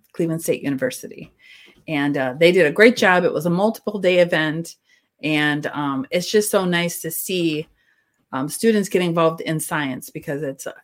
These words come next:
you know, it's very important for our future. Dawn's Early Light is having a fundraiser. And this is actually at Bussey Event Center, which is right next to Twelve Chairs. Um, this location is where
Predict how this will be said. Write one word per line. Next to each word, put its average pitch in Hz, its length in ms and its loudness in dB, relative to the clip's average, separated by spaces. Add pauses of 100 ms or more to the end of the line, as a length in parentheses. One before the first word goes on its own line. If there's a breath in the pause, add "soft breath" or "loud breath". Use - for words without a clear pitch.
(320)
you 160 80 -8
know, 139 120 -4
it's - 200 -14 (200)
very 190 220 6
important 175 380 -4
for 151 120 -8
our 139 120 -6
future. - 520 -12 (1300 soft breath)
Dawn's 214 400 6
Early 220 220 4
Light 175 320 0
is 233 180 0
having 262 320 2
a 262 80 0
fundraiser. 269 760 -2 (400 soft breath)
And 190 180 -4
this 311 220 0
is 277 140 -2
actually 190 540 0
at 170 180 -6
Bussey 175 540 -8
Event 254 300 -4
Center, 139 320 -8
which 160 220 -8
is 175 260 -6
right 185 580 0
next 196 320 -8
to 175 60 -16
Twelve 123 280 -12
Chairs. - 400 -14 (540 soft breath)
Um, 160 240 -6
this 202 220 -2
location 202 640 -4
is 175 360 -4
where 170 720 0